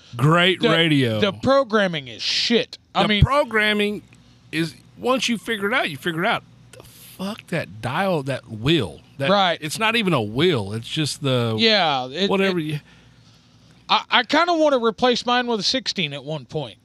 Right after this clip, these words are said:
Speaker 1: Yeah.
Speaker 2: But, uh, not right now. I got other shit in the way, but my fourteen works great.
Speaker 1: It works great. It's never, I mean, no, none of that, but
Speaker 2: Right.
Speaker 1: just,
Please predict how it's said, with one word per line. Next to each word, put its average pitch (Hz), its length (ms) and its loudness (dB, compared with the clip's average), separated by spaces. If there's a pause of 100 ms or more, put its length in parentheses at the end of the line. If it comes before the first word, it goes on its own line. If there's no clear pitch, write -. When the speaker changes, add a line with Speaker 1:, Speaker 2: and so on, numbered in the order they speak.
(100)
Speaker 1:
Yeah. 123 260 -2 (180)
Speaker 2:
But, 196 180 0 (160)
uh, 180 140 0 (100)
not 196 180 -2
right 180 200 -2
now. 185 260 0
I 143 80 -6
got 165 180 -4
other 175 160 0
shit 165 220 -6
in 110 60 -16
the 143 60 -8
way, 147 280 0
but 117 200 -16 (260)
my 208 140 2
fourteen 285 380 -4
works 220 280 -8
great. 220 340 -10 (160)
Speaker 1:
It 190 140 2
works 185 280 0
great. 127 300 -4
It's 143 140 -6
never, 208 240 0
I 127 60 -2
mean, 143 260 0
no, 147 160 0
none 139 260 -2
of 117 80 -4
that, 143 240 -2
but 107 100 -10 (140)
Speaker 2:
Right. 160 280 0 (580)
Speaker 1:
just, - 320 -6